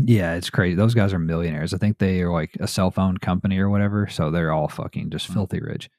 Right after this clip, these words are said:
Speaker 1: Developer Grasshopper Manufacturer, led by Suda fifty-one, says that they will make some sort of announcement on June the fifteenth.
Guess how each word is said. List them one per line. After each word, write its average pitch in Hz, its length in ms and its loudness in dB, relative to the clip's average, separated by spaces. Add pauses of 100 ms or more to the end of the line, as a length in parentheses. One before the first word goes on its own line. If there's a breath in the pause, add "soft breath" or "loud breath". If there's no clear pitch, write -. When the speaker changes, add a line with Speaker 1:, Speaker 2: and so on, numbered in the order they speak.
(960)
Speaker 1:
Developer 104 440 4
Grasshopper 101 600 2
Manufacturer, 95 760 2
led 90 200 2
by 87 180 2
Suda 101 360 2
fifty-one, 98 680 2
says 95 220 0
that 92 120 -4
they 95 100 0
will 98 120 4
make 92 200 0
some 117 160 0
sort 135 200 4
of 107 80 2
announcement 98 500 2
on 87 240 2
June 92 240 2
the 92 60 2
fifteenth. 98 640 -2